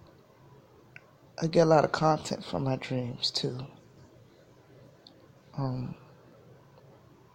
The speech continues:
this was a mixture of a lot of different emotions that I've been dealing with,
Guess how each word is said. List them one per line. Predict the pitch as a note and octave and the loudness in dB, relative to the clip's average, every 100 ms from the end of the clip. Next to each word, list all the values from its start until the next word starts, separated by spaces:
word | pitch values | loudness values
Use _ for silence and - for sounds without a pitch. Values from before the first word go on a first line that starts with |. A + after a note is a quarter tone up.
| - - - - - - - - - - - - - - - - - - F#2+ - - - - - - - - - - - - - - - | -20 -20 -20 -20 -20 -20 -20 -20 -20 -20 -20 -20 -20 -20 -20 -20 -20 -20 -20 -20 -20 -20 -20 -20 -20 -20 -14 -10 -10 -12 -18 -18 -14 -2
this | - - | 0 2
was | F3 D#3+ | 0 2
a | - | 2
mixture | C#3 C#3+ D3+ - - D3+ C#3 | 2 4 4 4 2 4 4
of | - C#3 | 4 6
a | |
lot | C3 C3 | 6 6
of | B2+ | 4
different | C3 B2+ B2+ | 2 -2 -4
emotions | A#2+ A#2+ A#2+ - A#2+ A#2 | -2 -2 -4 -8 -8 -6
that | - | 0
I've | B2 - | 0 0
been | C3 | -4
dealing | C3+ C3 B2 | -2 -2 -2
with, | A#2 A#2+ | -4 -6